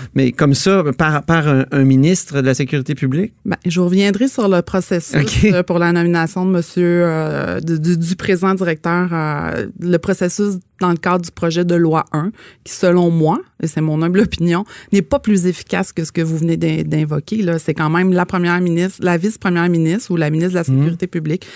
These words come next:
Speaker 2: qui nous a soumis
Speaker 1: Mais
Speaker 2: un
Speaker 1: là, c'est
Speaker 2: candidat.
Speaker 1: approuvé. Là, c'est approuvé par tous, tous les
Speaker 2: Oui, mais on avait un candidat à approuver. Il y avait même pas, on n'avait même pas trois candidats
Speaker 1: Ah, vous auriez
Speaker 2: à
Speaker 1: préféré plus de candidats ?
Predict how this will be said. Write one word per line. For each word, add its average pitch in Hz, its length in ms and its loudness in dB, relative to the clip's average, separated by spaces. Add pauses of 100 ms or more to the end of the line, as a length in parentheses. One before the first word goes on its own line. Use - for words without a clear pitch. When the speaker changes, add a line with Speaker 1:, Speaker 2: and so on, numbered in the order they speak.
(180)
Speaker 2:
qui 196 140 2
nous 185 240 4
a 190 40 2
soumis 185 440 -2
Speaker 1:
Mais 123 60 2
Speaker 2:
un - 20 4
Speaker 1:
là, 135 100 4
c'est 135 140 2
Speaker 2:
candidat. 127 40 0
Speaker 1:
approuvé. 147 440 2 (300)
Là, 139 60 2
c'est 147 120 0
approuvé 127 380 0
par 120 200 -6
tous, 120 460 2 (160)
tous 131 80 2
les 110 340 2
Speaker 2:
Oui, 190 160 2
mais 160 160 0
on 151 120 -2
avait 156 280 -2
un 175 140 0
candidat 165 600 -6
à 165 80 -4
approuver. 160 440 -8 (420)
Il 156 60 -2
y 156 40 -4
avait 160 220 -2
même 170 160 0
pas, 196 120 -6
on 196 40 -2
n'avait 180 220 -2
même 175 180 0
pas 196 140 -6
trois - 260 -6
candidats 165 540 -4
Speaker 1:
Ah, - 40 2
vous 147 100 2
auriez 165 180 2
Speaker 2:
à 165 40 -2
Speaker 1:
préféré 170 380 0
plus 196 240 -2
de 190 60 -2
candidats ? 175 360 -6